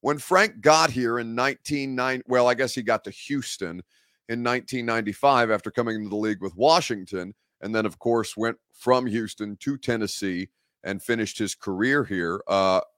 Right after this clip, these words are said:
at age thirty-two. Frank Wycheck never had a season over one thousand yards. He played fewer seasons than Delanie Walker did across his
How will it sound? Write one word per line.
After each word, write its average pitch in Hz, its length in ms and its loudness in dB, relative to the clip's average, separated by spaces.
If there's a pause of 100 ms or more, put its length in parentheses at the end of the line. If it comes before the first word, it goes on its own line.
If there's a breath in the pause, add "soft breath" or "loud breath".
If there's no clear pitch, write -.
at 110 240 4 (140)
age 110 440 -4
thirty-two. 117 720 -2 (540)
Frank 165 300 6
Wycheck 156 680 8
never 147 400 4
had 147 240 4
a 143 140 2
season 147 560 -2
over 139 340 4
one 147 220 2
thousand 143 460 2
yards. 98 480 -2 (300)
He 135 120 -4
played 160 640 2
fewer 151 360 -4
seasons 131 600 -6
than 160 260 0
Delanie 120 400 6
Walker 98 420 2
did 92 220 -2
across 139 640 2
his 120 380 -4